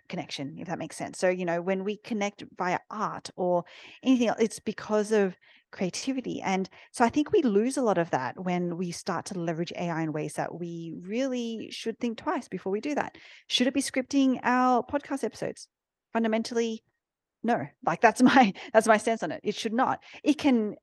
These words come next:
fuel it in, by way of, "Hey, here are some interesting things that you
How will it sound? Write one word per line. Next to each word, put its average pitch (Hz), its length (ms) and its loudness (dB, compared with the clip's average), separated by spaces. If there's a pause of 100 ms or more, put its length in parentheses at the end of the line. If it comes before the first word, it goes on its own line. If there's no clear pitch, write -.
(140)
fuel 320 460 4
it 160 160 8
in, 202 200 -4
by 190 160 6
way 185 260 2
of, 180 140 2
"Hey, 240 240 0
here 233 240 -2
are 240 40 -2
some 208 140 -6
interesting 175 440 -8 (100)
things 330 280 4
that - 120 -2
you 185 120 -6